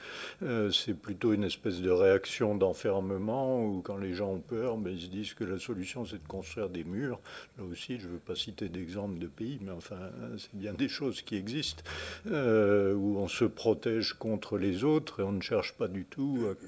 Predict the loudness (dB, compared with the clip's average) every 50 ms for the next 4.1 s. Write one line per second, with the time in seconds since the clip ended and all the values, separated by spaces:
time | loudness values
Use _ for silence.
0 | -10 -6 -4 -2 -2 -2 -4 -6 -4 -2 0 0 0 2 0 0 -2 -2 -2 -2
1 | -2 0 0 -2 -2 -2 -2 -2 -4 -4 -4 -4 -4 -4 -4 -6 -6 -6 -6 -4
2 | -4 -4 -6 -6 -6 -6 -4 -4 -4 -4 -4 -4 -4 -6 -6 -8 -8 -8 -8 -6
3 | -8 -8 -8 -8 -10 -8 -6 -4 -4 -4 -4 -4 -6 -6 -6 -8 -8 -6 -6 -6
4 | -6 -8